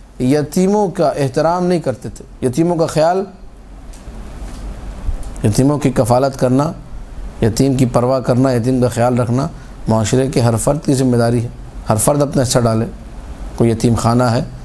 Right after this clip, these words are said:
तो मेरी और आपकी जिम्मेदारी है, जाएं मदद करें। किसी भी हवाले से एक दिरहम दे सकता हूँ, एक रुपया दे सकता हूँ, जिसकी जितनी इस्तिताअत हो। फ़र्ज़ किसी पर कुछ नहीं कितना देना है, लेकिन हिस्सा डालना है। ख़ास तौर पे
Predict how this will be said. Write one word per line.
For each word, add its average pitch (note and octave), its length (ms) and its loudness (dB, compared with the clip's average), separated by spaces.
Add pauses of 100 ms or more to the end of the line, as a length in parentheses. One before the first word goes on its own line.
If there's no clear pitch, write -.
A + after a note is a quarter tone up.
(440)
तो A#2 80 4
मेरी B2 220 4
और A#2+ 80 2
आपकी B2+ 220 2
जिम्मेदारी B2+ 380 4
है, C#3 80 0
जाएं D#3+ 160 0
मदद D#3+ 240 2
करें। C#3+ 260 -2 (960)
किसी G3+ 220 4
भी G#3 120 4
हवाले D3 340 2
से C3 180 0
एक D3+ 220 2
दिरहम D#3 280 2
दे D3+ 80 0
सकता D3 260 -2
हूँ, C#3+ 80 0
एक B2+ 60 -2
रुपया D3 220 0
दे D3 100 0
सकता C3+ 220 -4
हूँ, - 20 0
जिसकी D#3+ 280 -2
जितनी F#3+ 280 2
इस्तिताअत C#3+ 500 0
हो। A#2 80 -4 (920)
फ़र्ज़ D3+ 320 2
किसी D#3+ 180 6
पर G3 140 2
कुछ G3 220 2
नहीं G3 160 2
कितना F3 260 2
देना D3 220 2
है, - 60 -6 (540)
लेकिन B2+ 240 2
हिस्सा C#3+ 240 2
डालना E3 280 2
है। E3+ 60 0
ख़ास D#3+ 320 0
तौर D3+ 120 0
पे D3+ 200 -2